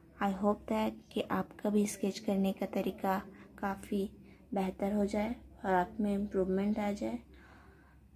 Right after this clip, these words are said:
तो चलिए start करते हैं। सबसे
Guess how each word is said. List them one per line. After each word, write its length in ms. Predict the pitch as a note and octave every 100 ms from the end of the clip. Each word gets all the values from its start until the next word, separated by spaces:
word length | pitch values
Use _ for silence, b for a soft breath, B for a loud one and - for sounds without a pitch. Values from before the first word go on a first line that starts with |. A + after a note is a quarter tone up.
| - - - - - - - -
तो 100 | A#3
चलिए 580 | G#3+ G#3 G#3 A3 A3 A#3+
start 480 | - - G3 F3+ -
करते 420 | - F3+ - -
हैं। 280 | F#3 G3+ G3+ B B B B B - - - - - - - - - - - - - - - - - - - - - - - - - - - - - - - - - - - - - -
सबसे 480 | - B3+ - -